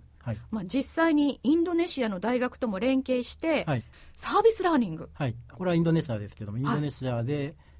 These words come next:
Speaker 1: えー、やってる大学のプログラムに、えー、参加させていただいて、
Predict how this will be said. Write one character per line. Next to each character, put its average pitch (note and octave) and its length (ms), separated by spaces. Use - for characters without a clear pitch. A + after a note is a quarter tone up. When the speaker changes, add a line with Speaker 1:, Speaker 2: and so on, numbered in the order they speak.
Speaker 1:
え C3 60
ー、 - 20
や A#2+ 80
っ A#2 40
て B2 140
る A#2+ 60
大 B2+ 140
学 B2+ 200
の B2 80
プ C3 120
ロ C#3 120
グ C#3+ 80
ラ C3 140
ム B2+ 100
に、 D#3+ 300
え G#2+ 360
ー、 - 20
参 A#2 140
加 A2 80
さ A2 80
せ - 80
て A#2 80
い G#2+ 60
た G#2+ 140
だ G#2 120
い G#2+ 60
て、 D3+ 380